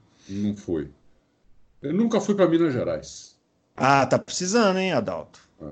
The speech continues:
Speaker 1: Eu, talvez quando era pequeno, mas eu não lembro, entendeu?
Speaker 2: Não,
Speaker 1: Então,
Speaker 2: tá precisando.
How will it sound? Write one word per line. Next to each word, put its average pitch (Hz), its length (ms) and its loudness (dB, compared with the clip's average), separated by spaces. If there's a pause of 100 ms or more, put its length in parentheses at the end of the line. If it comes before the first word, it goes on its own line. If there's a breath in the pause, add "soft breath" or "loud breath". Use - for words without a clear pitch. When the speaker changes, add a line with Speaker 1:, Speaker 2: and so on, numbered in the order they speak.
(500)
Speaker 1:
Eu, - 100 -18
talvez 147 340 0
quando 156 220 0
era 151 140 2
pequeno, 135 400 0
mas 147 180 0
eu 151 60 0
não 165 160 4
lembro, 76 580 -2
entendeu? 85 240 -8
Speaker 2:
Não, 107 220 -4
Speaker 1:
Então, 110 80 0
Speaker 2:
tá 110 100 -2
precisando. 117 720 -8